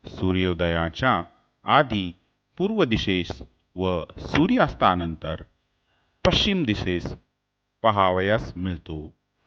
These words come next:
शुक्र स्वतःभोवती पूर्वेकडून पश्चिमेकडे फिरतो.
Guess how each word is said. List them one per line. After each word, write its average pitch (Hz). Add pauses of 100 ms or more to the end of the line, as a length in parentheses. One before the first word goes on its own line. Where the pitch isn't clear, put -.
(360)
शुक्र 101 (580)
स्वतःभोवती 131 (460)
पूर्वेकडून 135 (440)
पश्चिमेकडे 110
फिरतो. 87